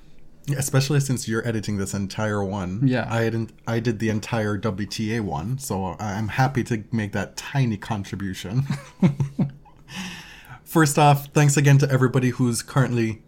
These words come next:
Speaker 1: donated to our GoFundMe. Like mentioned before, we'll be keeping it up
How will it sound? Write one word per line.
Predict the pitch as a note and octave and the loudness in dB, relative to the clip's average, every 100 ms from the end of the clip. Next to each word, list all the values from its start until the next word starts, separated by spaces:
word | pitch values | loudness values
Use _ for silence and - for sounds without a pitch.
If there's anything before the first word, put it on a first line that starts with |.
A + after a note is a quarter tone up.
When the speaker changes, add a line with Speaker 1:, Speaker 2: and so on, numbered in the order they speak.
| - - | -20 -6
Speaker 1:
donated | A#2 B2+ B2+ B2 B2+ A2 | 2 4 4 2 0 -2
to | - A#2+ | 0 2
our | A2+ | 2
GoFundMe. | G#2+ A#2 A2 A2+ A#2 D#3 G3+ - - _ - | 4 2 2 0 2 2 0 -4 -20 _ 2
Like | C3 C3 | 4 6
mentioned | C3+ C3+ C#3 B2+ | 10 10 8 6
before, | B2+ C3 C#3 C3 | 4 4 4 4
we'll | C3 B2 | 4 2
be | B2 | 2
keeping | A#2+ C#3+ C3+ B2 | 2 0 0 0
it | A#2+ | 2
up | A#2+ D3 | 0 -2